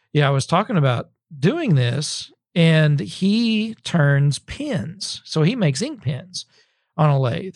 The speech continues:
and he was selling a lathe, and it, it's a smaller type lathe. And, and it, it was, it just, the timing was just perfect. And so I bought this little lathe from this guy and, um, bought the,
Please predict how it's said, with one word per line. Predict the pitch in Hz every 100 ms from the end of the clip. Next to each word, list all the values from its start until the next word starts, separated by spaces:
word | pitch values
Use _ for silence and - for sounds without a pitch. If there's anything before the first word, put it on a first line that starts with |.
| _
and | 156
he | 180
was | 190 160
selling | - 208 208 196
a | 165
lathe, | 160 269 - - - _ _ _ -
and | 156
it, | 160 233
it's | 196 147
a | 160
smaller | - 180 151 160 156 151
type | 139 127 165
lathe. | 208 180 147
And, | 139 - - - - -
and | 170
it, | 165 190
it | 151
was, | 151 123 - -
it | 202 165
just, | 147 143 _ _ _ -
the | 202 156
timing | 160 165 165 156 143
was | 139
just | 123 120
perfect. | 151 165 156 117 -
And | 131
so | - 127
I | 127
bought | 127 131 123
this | 139 -
little | 139 135 127
lathe | 127 131 143
from | - 135
this | 135 -
guy | 127 127 147
and, | 139 120 - - _ _ _
um, | - 127 123 165 147 127 _ _ - -
bought | 135 135 135
the, | 151 139 127 127